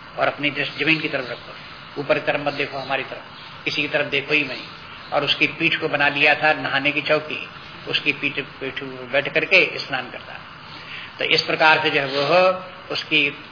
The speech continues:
तमाम कथाएं उसकी मालूम है। तो ऐसी एक कथा इस प्रकार की है, उसने राव से कहा कि तुम जाओ और उसमें धनुष में जाकर के वास करो, जैसे तुम चंद्रमा को निगल जाते हो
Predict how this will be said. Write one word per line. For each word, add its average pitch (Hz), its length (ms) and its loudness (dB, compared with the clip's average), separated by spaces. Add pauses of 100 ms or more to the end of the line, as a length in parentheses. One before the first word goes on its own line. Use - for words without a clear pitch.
तमाम 139 280 0
कथाएं 143 440 4
उसकी 135 240 -6
मालूम 123 320 -4
है। - 80 -12
तो - 100 -2
ऐसी 151 200 6
एक 151 220 6
कथा 147 200 6
इस 139 100 4
प्रकार 151 360 2
की 165 180 6
है, 170 280 6 (280)
उसने 147 280 2
राव 151 300 8
से 156 160 0
कहा 160 380 8 (360)
कि 156 60 0
तुम 151 220 -4
जाओ 147 300 8 (480)
और 151 140 4
उसमें 143 300 -2
धनुष 151 300 -4
में 156 80 0
जाकर 139 280 2
के 143 100 -2
वास 147 240 4
करो, - 220 -10 (720)
जैसे 151 300 8
तुम 165 180 -2
चंद्रमा 151 400 2
को 156 100 0
निगल 151 280 4
जाते 160 300 8
हो 202 460 6